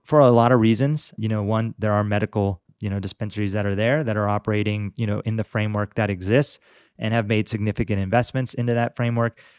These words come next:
Uh, and two, I'd say that, you know, this stuff is untested. You know, you don't know where this cannabis comes from. The whole point of, of legalizing and regulating cannabis is to,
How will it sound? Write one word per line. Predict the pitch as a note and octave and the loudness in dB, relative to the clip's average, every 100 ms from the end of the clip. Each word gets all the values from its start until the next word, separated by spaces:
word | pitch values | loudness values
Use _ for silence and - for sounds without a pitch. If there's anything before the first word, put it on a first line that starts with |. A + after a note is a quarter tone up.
| _ - | _ -2
Uh, | A2 | 0
and | A2+ A#2+ | 0 0
two, | E3 G#3 | 4 6
I'd | D#3 B2+ | 6 4
say | C3+ A#2+ A#2+ | 4 6 6
that, | A#2 A2+ - | 4 0 -4
you | - A#2 | -6 -2
know, | G#2+ G#2 | -2 -4
this | G#2 A2 C3+ | -6 -2 -2
stuff | - C#3 - | 2 0 2
is | A#2 | 0
untested. | A2 B2+ A#2 A2+ - A#2 G#2+ | 0 -2 -2 -2 0 -2 0
You | A2 | -2
know, | G#2+ | -2
you | G2+ | 0
don't | B2 C3+ | 0 2
know | C#3 | 4
where | B2+ | 4
this | A#2+ | 2
cannabis | - A2+ - | -2 -4 -2
comes | A2 - | -6 -4
from. | A2 | -2
The | A2 | -2
whole | A#2 | -2
point | - B2+ B2 | -2 -2 0
of, | A2+ - | -2 -2
of | G#2+ | -4
legalizing | G#2 A#2 A2+ A2 G2+ G#2 | -2 0 0 -2 -2 -6
and | G2 | -4
regulating | G2+ G#2 G2+ F#2 | -4 -4 -4 -6
cannabis | A#2+ B2+ B2 G#2 | -6 -4 -4 -6
is | F#2 | -6
to, | G#2+ G2 | -4 -2